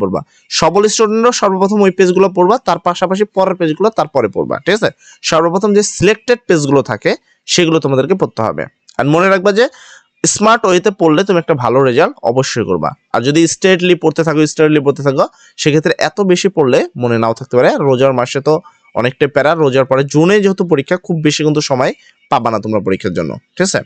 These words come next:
আচ্ছা, আহ, তা আর একটা কথা হলো অনেকে কিন্তু বই পাও নাই। আর আমি আবারও বলে দিই, তোমাদের অর্ধবার্ষিক পরীক্ষা কিন্তু চব্বিশে জুন অনুষ্ঠিত হবে, এটা কিন্তু ডেট ফিক্স করা হয়েছে। আচ্ছা, তোমাদের সৃজনশীলের জন্য যে পৃষ্ঠাগুলো পড়তে হবে, চার নম্বর পৃষ্ঠা, পাঁচ নম্বর পৃষ্ঠা, ছয় নম্বর পৃষ্ঠা, এগারো নম্বর,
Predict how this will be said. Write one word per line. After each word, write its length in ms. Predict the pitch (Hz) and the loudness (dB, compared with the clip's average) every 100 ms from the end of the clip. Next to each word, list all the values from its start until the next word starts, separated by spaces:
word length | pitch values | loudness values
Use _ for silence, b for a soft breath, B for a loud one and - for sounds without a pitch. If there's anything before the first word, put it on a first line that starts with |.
| _ _ 110 | _ _ -8
আচ্ছা, 160 | - - B B B B B B - | -8 -10 B B B B B B -4
আহ, 160 | 127 139 - - | 0 0 -2 -8
তা 60 | - - | -8 -2
আর 140 | 165 233 | 0 0
একটা 120 | 311 269 | -2 -2
কথা 140 | 254 247 | 0 2
হলো 120 | 254 247 | 2 2
অনেকে 160 | 185 190 | 2 2
কিন্তু 140 | 208 208 | 2 2
বই 100 | 151 143 | 2 2
পাও 120 | 110 | -2
নাই। 180 | 95 85 - _ - | -2 -6 -10 _ -2
আর 60 | 123 | 0
আমি 100 | 135 156 | 0 2
আবারও 160 | 165 180 | 2 2
বলে 120 | 185 180 | 0 0
দিই, 100 | 254 | 0
তোমাদের 280 | 202 165 160 | 0 2 2
অর্ধবার্ষিক 320 | 151 170 175 170 | 2 0 -2 0
পরীক্ষা 200 | 165 175 | 0 0
কিন্তু 140 | 170 185 | 0 0
চব্বিশে 260 | 170 147 160 139 | 0 0 0 0
জুন 80 | 143 | 2
অনুষ্ঠিত 280 | 143 156 147 160 | 0 0 -2 -2
হবে, 160 | 151 262 - - | 0 -2 -4 -4
এটা 100 | 135 | -2
কিন্তু 140 | 143 147 | 0 0
ডেট 120 | 127 - | 0 -2
ফিক্স 160 | 139 - - | -4 -4 -4
করা 120 | 101 | -2
হয়েছে। 200 | 95 - - - - | -2 -6 -10 -10 -8
আচ্ছা, 160 | 117 - B B B | -6 -8 B B B
তোমাদের 240 | - 208 240 - | 0 0 0 0
সৃজনশীলের 420 | 226 233 240 226 | 0 0 0 0
জন্য 120 | 233 220 | 0 2
যে 40 | 208 | 0
পৃষ্ঠাগুলো 320 | 208 202 185 180 | 0 2 2 2
পড়তে 180 | 170 180 | -2 -2
হবে, 200 | 170 185 294 _ _ _ _ - | 0 0 -2 _ _ _ _ -2
চার 120 | 170 | 0
নম্বর 180 | 175 175 | 0 -2
পৃষ্ঠা, 220 | 185 - 202 - | -2 0 -2 0
পাঁচ 120 | 165 165 | -4 0
নম্বর 160 | 160 165 | 0 0
পৃষ্ঠা, 180 | 160 185 | -4 -4
ছয় 140 | - 135 | -2 -2
নম্বর 160 | 123 120 | -2 -4
পৃষ্ঠা, 220 | 123 - 208 - _ _ _ _ - | -4 -2 -2 -6 _ _ _ _ -2
এগারো 220 | 151 180 185 | 0 2 2
নম্বর, 260 | 185 185 | 2 2